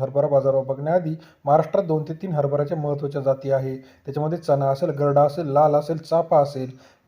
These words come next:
प्रत्येक जातीचे बार-, बाजारभाव प्रत्येक मार्केटनुसार वेगवेगळे असू शकतात. महाराष्ट्रातील जे काही महत्त्वाचे मार्केट आहे, येथील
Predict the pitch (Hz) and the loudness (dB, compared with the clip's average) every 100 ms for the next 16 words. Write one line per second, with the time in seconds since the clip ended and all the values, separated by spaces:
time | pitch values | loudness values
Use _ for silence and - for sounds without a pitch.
0 | - 165 160 - 208 147 139 139 170 160 | -4 -4 -2 0 0 4 2 2 -4 2
1 | 139 131 135 135 160 147 131 - 139 170 | 4 6 4 4 4 4 2 2 -6 -6
2 | 156 139 139 139 139 170 147 143 135 139 | 0 0 0 -6 -2 0 0 0 0 2
3 | 131 131 127 123 - 127 123 - _ - | 2 0 -12 -10 -4 -4 -4 -20 _ 2
4 | 139 143 160 185 156 143 147 143 143 143 | 2 2 -4 -2 -6 -4 -2 0 -2 -2
5 | 135 135 131 143 156 165 143 165 | -6 -4 -4 -2 -2 -2 -6 -8